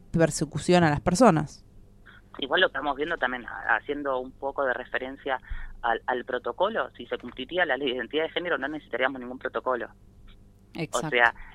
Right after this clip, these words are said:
Speaker 2: en vez de, de, de, de, de con las cosas que ya tenemos, con las leyes que ya están,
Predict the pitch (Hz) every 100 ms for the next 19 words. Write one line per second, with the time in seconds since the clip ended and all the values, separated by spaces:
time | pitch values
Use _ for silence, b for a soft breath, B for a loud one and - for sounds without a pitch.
0 | - 127 127 156 202 175 - 139 120 135
1 | 127 120 120 - 123 120 - 120 123 -
2 | 127 - - 151 160 139 156 175 196 135
3 | 110 - 170 190 139 170 175 - 180 196